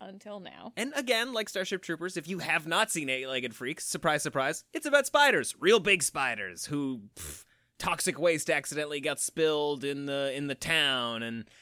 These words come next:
Speaker 2: it affected the growth of these spiders, and now they are, like, the size of tanks. These things are fucking huge.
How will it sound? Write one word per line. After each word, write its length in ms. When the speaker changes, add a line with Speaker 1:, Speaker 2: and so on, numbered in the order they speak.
Speaker 2:
it 120
affected 340
the 80
growth 240
of 80
these 140
spiders, 420
and 100
now 220
they 240
are, 380
like, 340
the 140
size 720
of 380
tanks. 540
These 180
things 260
are 80
fucking 520
huge. 600